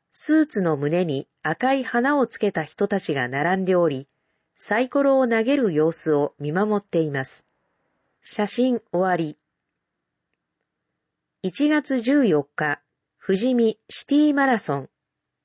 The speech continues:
富士見市スポーツ協会主催、パル薬局プレゼンツ、第五十二回、二千二十四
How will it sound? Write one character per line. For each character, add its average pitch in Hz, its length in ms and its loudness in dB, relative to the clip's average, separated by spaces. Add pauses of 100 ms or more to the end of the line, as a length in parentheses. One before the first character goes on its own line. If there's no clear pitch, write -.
(600)
富 220 160 -2
士 277 140 0
見 294 120 0
市 170 200 -6
ス - 140 -14
ポ 285 200 2
ー 285 40 0
ツ 294 180 -4
協 294 220 2
会 165 260 -2
主 - 160 -8
催、 151 360 -4 (380)
パ 214 140 0
ル 285 120 2
薬 294 240 2
局 196 300 0
プ - 120 -4
レ 196 120 4
ゼ 202 140 2
ン 160 100 -4
ツ、 - 300 -4 (400)
第 262 260 0
五 156 140 2
十 214 240 2
二 214 160 0
回、 185 320 -2 (260)
二 170 140 -4
千 294 300 0
二 196 140 2
十 190 220 0
四 143 320 -2